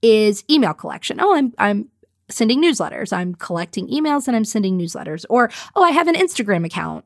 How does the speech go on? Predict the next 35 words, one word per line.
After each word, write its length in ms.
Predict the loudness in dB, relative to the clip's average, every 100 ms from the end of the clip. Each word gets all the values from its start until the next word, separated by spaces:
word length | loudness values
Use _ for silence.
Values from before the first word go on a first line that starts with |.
| -6
or, 320 | -2 -2 -2
"I 200 | -2 -2
have 280 | 0 0 -2
a 60 |
Facebook 480 | -2 -4 -2 -6 -4
business 280 | -4 -2 -4
page 460 | -2 -2 -2 -4 -4
or 220 | -2 0
a 40 |
LinkedIn 520 | -2 -4 -4 -4 -4 -4
page." 420 | -8 -10 -12 -16 -20 -6
Now, 300 | 0 0 0 _ _ _ _
those 240 | -2 0 2
are 100 | 0
important 520 | 0 -2 -2 -4 -12 _ _ _ -4
and 460 | 0 2 2 -2 -4 2
absolutely 840 | 2 2 -4 -2 -2 -2 -4 -6 -12 _ -18
better 460 | -2 2 4 2
than 340 | 0 -2 -2 -2
just 320 | -2 -2 -2
relying 520 | -2 0 0 0 -4
on 300 | -4 -4 -4
seeing 300 | -4 -4 -4
people 360 | -4 -6 -6 0
out 300 | 0 2 -2
in 180 | -4 -4
the 80 | -2
world 460 | -4 -4 -2 -4 -6
offline. 640 | -8 -4 0 0 0 -2 -4 -16 -6
But 120 | 0 2
I 80 |
want 260 | 2 2 2
to 180 | 0 -2
point 220 | -2 2
out 320 | 4 4 0